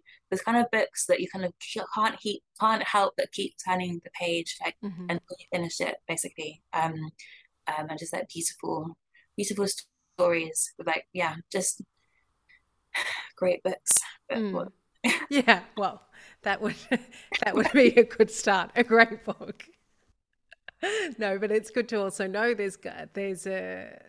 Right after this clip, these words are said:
Speaker 2: sense of gut instinct about it, because I guess it's not formulaic at all.
Speaker 1: No, and I think now that I've actually seen, or I'm in the process of seeing a few books through to publication, I think just knowing how difficult it is, as an editor, you're the main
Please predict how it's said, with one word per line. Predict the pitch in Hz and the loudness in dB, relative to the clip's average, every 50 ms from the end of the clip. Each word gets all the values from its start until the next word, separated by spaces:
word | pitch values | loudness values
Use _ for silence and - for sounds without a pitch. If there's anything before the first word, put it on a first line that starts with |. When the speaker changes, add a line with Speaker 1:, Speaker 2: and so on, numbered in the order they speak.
| - _ _ | -20 _ _
Speaker 2:
sense | - - - 220 208 208 - | -16 -10 -6 -6 -6 -6 -8
of | 175 - | -10 -8
gut | - 196 190 | -6 -6 -6
instinct | - 214 220 214 - - 196 185 185 - - | -6 -6 -8 -8 -8 -8 -10 -10 -10 -12 -14
about | 180 - 180 190 190 | -12 -10 -10 -10 -12
it, | 196 | -12
because | - 185 196 185 | -10 -10 -8 -6
I | 202 | -6
guess | 196 180 202 180 - | -6 -6 -6 -8 -8
it's | 175 - - | -10 -12 -10
not | - 190 185 - - | -10 -10 -10 -10 -12
formulaic | - 185 160 180 190 196 196 196 190 185 185 - - | -12 -12 -12 -12 -14 -14 -14 -14 -14 -14 -16 -16 -16
at | 196 185 | -16 -14
all. | 190 185 180 - - - - _ _ _ _ _ _ - | -14 -14 -14 -16 -16 -18 -20 _ _ _ _ _ _ 2
Speaker 1:
No, | 233 226 240 240 254 | 4 6 6 6 4
and | 254 240 226 - 233 220 | 4 2 2 2 0 0
I | 226 233 233 | -2 -2 -2
think | - 262 247 240 - _ _ _ | -2 -2 -2 -4 -8 _ _ _
now | - 214 226 247 | -6 -4 -2 -2
that | 247 262 - | 0 0 -2
I've | 233 | -2
actually | 226 226 - - - 220 208 208 | -2 -4 -4 -6 -8 -8 -8 -6
seen, | - - - 214 208 202 196 196 - - | -6 -4 -4 -4 -4 -4 -6 -8 -6 -2
or | - 185 185 202 - | 2 2 2 2 2
I'm | 196 190 190 | 0 0 0
in | 190 190 | 0 0
the | 190 185 - | -2 -4 -4
process | - - 202 196 - 190 180 175 - - - - | -2 -2 -2 -2 -2 -4 -4 -2 -2 -2 -2 -2
of | 180 180 | -2 -2
seeing | - - - 190 185 185 180 175 175 - | -2 -2 2 4 6 6 4 4 0 -8
a | - 180 | -10 -12
few | - - - 185 180 - | -12 -8 -6 -6 -2 0
books | 180 180 - - - - | 0 0 0 -2 -8 -6
through | 190 175 170 170 - | -4 -4 -4 -4 -6
to | 170 | -8
publication, | - - 170 165 - 170 - 175 170 170 - 185 165 156 160 175 - - | -8 -8 -8 -8 -8 -6 -6 -4 -4 -4 -6 -6 -8 -8 -8 -10 -8 -6
I | 190 180 - | -6 -6 -6
think | - 190 190 - - - _ - - - - _ - | -6 -6 -6 -6 -8 -12 _ -20 -20 -20 -20 _ -4
just | - 196 190 | -2 0 0
knowing | 214 202 208 208 208 202 196 196 | 2 2 4 4 4 4 4 2
how | 196 - 196 185 | 0 0 -2 -2
difficult | - - 196 190 - 180 - 180 175 170 | -2 -2 -8 -8 -8 -4 -2 0 0 0
it | - - | 0 -2
is, | 170 165 165 - | -2 -2 -2 -2
as | - 202 - | -2 -2 -2
an | 226 | 0
editor, | - 233 233 233 226 - 185 | 0 0 0 0 0 0 0
you're | 175 175 175 175 180 | 2 4 4 4 4
the | 175 170 170 | 4 0 0
main | 180 208 190 190 | 0 -2 -2 -2